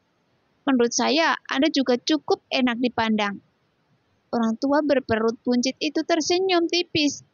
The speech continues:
lalu memandang orang lain dan berkata, "Teman-teman lama, tolong beritahu saya apa yang harus saya lakukan. Jika Anda telah menjelaskan niat Anda, itu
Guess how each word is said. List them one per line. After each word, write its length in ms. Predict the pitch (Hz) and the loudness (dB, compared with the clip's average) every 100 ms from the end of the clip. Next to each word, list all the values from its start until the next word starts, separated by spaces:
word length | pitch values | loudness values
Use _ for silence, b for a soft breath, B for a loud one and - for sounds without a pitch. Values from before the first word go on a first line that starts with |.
| - | -2
lalu 240 | 320 359 381 | 2 2 2
memandang 420 | 349 302 269 269 - | 2 2 2 0 0
orang 240 | 269 269 | 0 2
lain 200 | 269 285 302 | 2 2 2
dan 100 | 302 | 2
berkata, 560 | 269 254 240 233 226 196 _ _ _ _ _ _ _ _ _ _ _ | 2 0 -2 -2 -4 -4 _ _ _ _ _ _ _ _ _ _ _
"Teman-teman 560 | 311 285 277 294 285 277 | 2 4 4 4 2 4
lama, 400 | 269 277 311 269 - _ | 4 4 2 0 -6 _
tolong 320 | 320 339 359 | 2 2 4
beritahu 400 | 302 285 269 262 | 4 2 2 2
saya 320 | 262 277 269 - | 2 2 2 0
apa 400 | 302 311 - 359 | -2 -2 2 2
yang 200 | 320 262 | 4 4
harus 160 | 262 254 | 2 2
saya 240 | 262 247 | 2 2
lakukan. 480 | 254 254 - 220 - _ _ - | 0 -2 0 -2 -4 _ _ -6
Jika 240 | 277 277 | -4 -2
Anda 240 | - 269 294 | 0 2 2
telah 240 | 294 277 | 2 2
menjelaskan 960 | 277 262 247 240 240 247 - 330 311 311 | 4 2 2 2 2 0 -2 2 4 4
niat 240 | 285 262 - | 4 2 -2
Anda, 400 | 254 262 240 220 - 302 | 0 2 2 0 -4 -4
itu 160 | 302 | -2